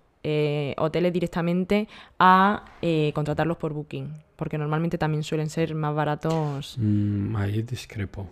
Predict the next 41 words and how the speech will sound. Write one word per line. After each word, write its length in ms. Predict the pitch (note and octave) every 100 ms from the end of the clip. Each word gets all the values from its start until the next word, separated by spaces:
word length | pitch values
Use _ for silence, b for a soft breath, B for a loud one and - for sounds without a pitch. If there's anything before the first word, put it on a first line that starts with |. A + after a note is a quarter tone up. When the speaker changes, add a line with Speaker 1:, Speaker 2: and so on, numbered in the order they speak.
| -
Speaker 2:
porque 300 | G#2+ - G#2+
yo 100 | G#2+
sí 200 | - A#2
que 280 | - A#2+ B2+ - C#3
<clears throat> 260 | D#3+ - -
he 100 | A2+
hecho 640 | A2+ - A2 A2 A2 G#2+
la 140 | G#2+ G#2+
comparativa 840 | A2+ G#2 G#2 G2+ - A2+ A2 A2 C3 B B B B -
entre 260 | A2 G#2
lo 120 | G#2 G2+
que 80 |
me 100 | G2+
ofrece 420 | G2+ G2 G#2+ G#2+ A2
Booking 420 | A2 A2 G#2+ G2
y 80 | G2
lo 160 | F#2+
que 80 | -
me 120 | G2+
ofrece 400 | G2 F#2+ G#2 -
el 80 | G#2+
alojamiento 640 | G#2+ G#2+ - G#2+ G#2+ G#2+ G#2+
en 120 | G#2+
sí. 340 | - A#2 A2+ B2+ b b
Speaker 1:
Claro, 220 | G3+ G3
pero 120 | E3+
yo 80 | F3
Speaker 2:
Y 40 |
Speaker 1:
digo 160 | G3 G#3+
Speaker 2:
en 60 | A3+
Speaker 1:
los 80 | F#3
que 120 | F#3
no 120 | F3+
salen 300 | - D#3+ D3
en 100 | C#3+
Booking. 320 | C#3 C3+ C#3 D3 -
Speaker 2:
Ah, 220 | C#3+ A2 G2+
vale. 200 | F#2 F2+
Speaker 1:
Rollo 400 | F3+ F3+ E3+ D#3+
Casa 260 | D#3+ E3
Pepe. 360 | D#3+ E3 C3+ C3+